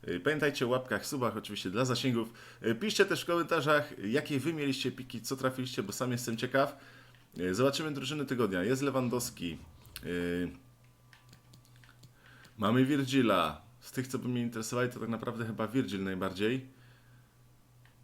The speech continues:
Virgil i Lukaku. Lukaku, no, wczoraj piękny mecz. Manchester przeszedł dalej w Lidze Mistrzów. No tu jeszcze Morata, Mkhitaryan, ale to już bardziej chyba do zmielenia, myślę.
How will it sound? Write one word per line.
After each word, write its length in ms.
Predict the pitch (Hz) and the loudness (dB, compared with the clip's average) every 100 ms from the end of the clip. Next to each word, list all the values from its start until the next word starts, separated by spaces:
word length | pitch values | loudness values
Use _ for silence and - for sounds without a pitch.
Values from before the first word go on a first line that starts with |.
| - - | -20 0
Virgil 520 | 127 147 143 156 131 | 2 4 4 2 6
i 100 | 139 | 6
Lukaku. 520 | 139 139 147 143 101 | 6 4 0 2 -2
Lukaku, 400 | 104 107 127 127 | -2 -2 -2 0
no, 120 | 120 | -2
wczoraj 280 | 113 123 113 | -2 0 0
piękny 340 | 123 120 120 | -2 -4 0
mecz. 380 | 110 113 120 - - | 2 2 0 -8 -6
Manchester 520 | 110 107 117 120 113 | -4 -2 -4 -2 -4
przeszedł 340 | - 117 120 104 | -4 -6 -4 0
dalej 300 | 101 104 117 | 2 2 0
w 200 | - 107 | -6 -6
Lidze 220 | 104 104 | -4 -2
Mistrzów. 440 | 101 - 107 123 - - - - - - - _ - | -4 -2 -4 -4 -12 -20 -20 -20 -20 -20 -20 _ -12
No 80 | 151 | -6
tu 120 | 156 | 0
jeszcze 200 | 135 135 | 2 2
Morata, 360 | 113 113 123 117 | 2 2 2 0
Mkhitaryan, 640 | 104 - 120 120 120 110 | -2 -4 -4 0 0 2
ale 140 | 104 | 0
to 100 | 104 | 0
już 120 | 107 95 | -4 -2
bardziej 280 | 113 98 | -4 -4
chyba 200 | 101 107 | -6 -4
do 100 | 95 | -4
zmielenia, 480 | 87 107 110 98 85 | -4 0 2 2 0
myślę. 400 | 82 80 90 95 | -4 -6 -4 -4